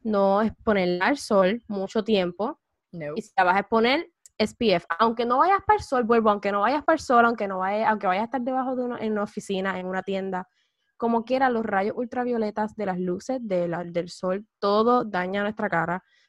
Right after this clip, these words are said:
Speaker 1: Nos
Speaker 2: Exacto.
Speaker 1: crean manchas, nos crean unos barritos, nos crean unos puntitos que no queremos, así que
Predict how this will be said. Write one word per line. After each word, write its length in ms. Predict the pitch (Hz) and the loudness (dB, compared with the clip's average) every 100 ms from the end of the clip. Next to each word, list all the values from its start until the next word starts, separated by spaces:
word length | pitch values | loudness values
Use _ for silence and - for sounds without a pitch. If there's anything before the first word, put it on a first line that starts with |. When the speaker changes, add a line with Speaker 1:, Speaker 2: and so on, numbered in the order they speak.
| _ | _
Speaker 1:
Nos 100 | 185 | -10
Speaker 2:
Exacto. 140 | 170 - | -8 -6
Speaker 1:
crean 200 | 170 165 | -4 -4
manchas, 640 | 160 175 226 - 269 269 | -2 -4 -4 -4 -6 -6
nos 160 | 240 185 | -8 -10
crean 440 | - 170 175 180 185 | -10 -8 -6 -6 -6
unos 320 | 185 185 185 - | -6 -6 -8 -12
barritos, 600 | 180 180 165 208 233 269 | -6 -4 -2 -4 -2 -4
nos 180 | 262 196 - | -2 -6 -6
crean 380 | 175 175 180 185 | -6 -4 -4 -6
unos 280 | 185 185 - _ | -6 -6 -10 _
puntitos 440 | 196 190 180 185 170 | -8 -6 -4 -4 -4
que 140 | 180 | -2
no 160 | 170 175 | -2 -2
queremos, 540 | 165 165 269 311 320 | -2 0 0 0 -2
así 280 | - 170 190 | -4 -8 -8
que 240 | 180 190 | -6 -8